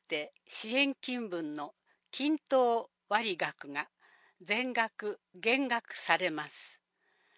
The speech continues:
問い合わせ、保険年金グループ、電話三四九の九四七零。納付が困難な時は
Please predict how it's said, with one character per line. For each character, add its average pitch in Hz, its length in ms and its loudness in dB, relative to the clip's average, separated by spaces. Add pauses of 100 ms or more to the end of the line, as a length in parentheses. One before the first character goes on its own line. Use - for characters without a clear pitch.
(280)
問 233 240 -4
い 226 60 2
合 196 100 4
わ 185 160 0
せ、 170 340 -6 (380)
保 - 220 -6
険 262 320 2
年 247 240 0
金 233 320 -6
グ 226 120 -6
ル 220 180 -4
ー - 40 -8 (100)
プ、 135 220 -12 (500)
電 202 380 -2
話 180 240 -4 (340)
三 254 560 4
四 214 440 -2 (100)
九 190 380 -4
の 160 260 -6 (420)
九 247 500 -4
四 202 460 -2 (220)
七 180 460 2 (140)
零。 151 300 -4 (2250)
納 269 260 4
付 285 160 -4
が 233 340 6
困 311 300 6
難 170 220 2
な 143 100 -4
時 165 380 -8
は 139 200 0